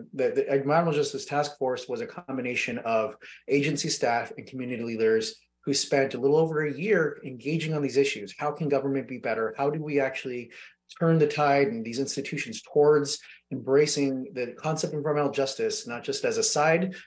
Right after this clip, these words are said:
mission, but a, a, a core part of their work? One of the things we,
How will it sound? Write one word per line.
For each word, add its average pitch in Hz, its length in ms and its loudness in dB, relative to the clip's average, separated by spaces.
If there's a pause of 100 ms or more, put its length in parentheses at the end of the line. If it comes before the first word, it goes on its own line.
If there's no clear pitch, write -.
(120)
mission, 175 320 2
but 123 120 2
a, 107 200 -2 (100)
a, 120 220 -4
a 120 40 -4
core - 380 0
part 123 140 0
of 117 80 -2
their 110 160 -4
work? 107 380 -4 (420)
One 156 200 2
of 165 60 4
the 160 100 6
things 156 300 -2
we, 135 140 -4